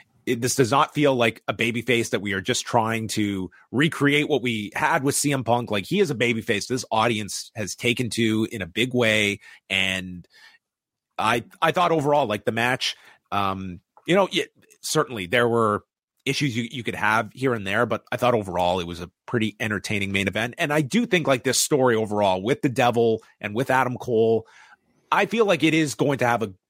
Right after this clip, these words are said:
a strong payoff to it, and people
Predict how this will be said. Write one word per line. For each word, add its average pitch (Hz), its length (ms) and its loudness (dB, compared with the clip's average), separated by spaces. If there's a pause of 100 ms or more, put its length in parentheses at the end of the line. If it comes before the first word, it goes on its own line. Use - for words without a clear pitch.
(140)
a 117 80 -8
strong 147 420 0
payoff 127 420 2
to 131 260 0
it, 156 120 0 (260)
and 139 140 0
people 175 300 2